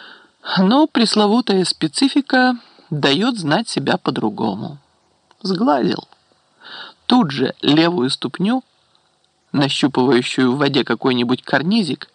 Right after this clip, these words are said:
чтобы зацепиться, будто полыхнуло огнем. Нет ракушек, но есть другой едкий зверь — морской еж.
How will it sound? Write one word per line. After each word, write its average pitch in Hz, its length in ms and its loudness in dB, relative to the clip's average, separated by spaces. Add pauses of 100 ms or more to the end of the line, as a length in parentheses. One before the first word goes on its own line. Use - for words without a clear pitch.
(200)
чтобы 123 280 -2
зацепиться, 135 760 -2 (680)
будто 185 420 0 (120)
полыхнуло 202 640 0
огнем. 170 440 -2 (1040)
Нет 147 260 0
ракушек, - 600 -4 (560)
но 151 100 0
есть 226 260 0
другой 202 360 2
едкий 139 480 -2
зверь — 127 440 -2 (240)
морской 147 520 0
еж. 160 540 -4